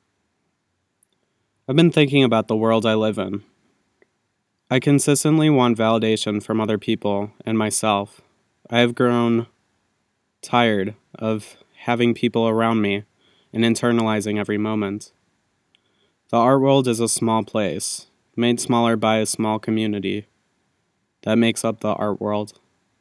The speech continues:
Made smaller by the fact that we live on Earth. I am sick of wanting to be recognized in a world that does not recognize me. It sounds petty, but it's true. I have yet to meet someone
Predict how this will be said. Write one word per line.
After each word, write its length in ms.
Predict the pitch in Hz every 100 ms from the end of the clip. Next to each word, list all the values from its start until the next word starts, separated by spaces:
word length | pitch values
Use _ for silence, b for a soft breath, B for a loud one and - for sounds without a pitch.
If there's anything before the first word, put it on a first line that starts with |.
| _ _ _ _ _ _ _ _ _ _ _
Made 240 | 127 131 131
smaller 320 | - 135 127
by 160 | 113 110
the 120 | 110
fact 280 | - 110 110
that 140 | 107
we 100 | 110
live 220 | 113 110
on 120 | 113
Earth. 380 | 107 104 104 - _ _ _ _ _ _ _ _ _ _ -
I 100 | 123
am 100 | 139
sick 240 | 135 151 123
of 120 | 110
wanting 280 | 113 120 113
to 100 | 117
be 120 | 117
recognized 680 | 113 110 113 110 104 104 107
in 80 | 107
a 40 |
world 300 | 104 107 107
that 160 | 107 107
does 180 | 107
not 240 | 110 107 107
recognize 600 | 107 104 110 107 104 -
me. 320 | 110 107 101 - _ _ _ _ _ _ _ _ _
It 140 | 117 -
sounds 300 | 135 131 123
petty, 520 | - 120 117 104 107 _ _ _ _
but 140 | 117 113
it's 180 | 104
true. 380 | - 120 107 101 - _ _ _ _ _ _ _ _ _ _ _ _ -
I 120 | 120
have 140 | 143 147
yet 200 | 147 -
to 100 | 135
meet 240 | 127 123
someone 560 | 113 107 104 107 107